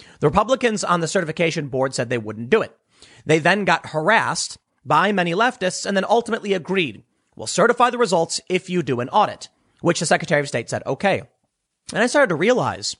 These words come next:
maybe Trump's lawsuits are really just about buying time until the certification process where Republicans might actually challenge the cer-, the, the results, citing fraud or irregularities, of which there is evidence, and then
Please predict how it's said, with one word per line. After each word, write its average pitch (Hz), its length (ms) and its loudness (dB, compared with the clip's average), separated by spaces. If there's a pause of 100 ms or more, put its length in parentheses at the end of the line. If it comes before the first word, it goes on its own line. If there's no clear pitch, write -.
(600)
maybe 254 440 4
Trump's 214 460 0
lawsuits 156 500 2
are 135 80 0
really 151 260 0
just 139 120 -2
about 135 260 0
buying 131 420 0
time 117 500 -2 (260)
until 147 420 4
the 160 120 2
certification 170 840 0
process 113 540 0
where 127 100 2
Republicans 151 560 0
might 135 140 2
actually 147 400 -2
challenge 151 800 0 (380)
the 151 120 0
cer-, 165 140 4
the, 156 160 2
the 160 140 2
results, 165 420 2
citing 139 440 0
fraud 180 400 4
or 139 300 0
irregularities, 151 880 0
of 147 160 -2
which 208 200 0
there 240 140 2
is 214 120 2
evidence, 214 420 0 (440)
and 175 220 2
then 185 300 2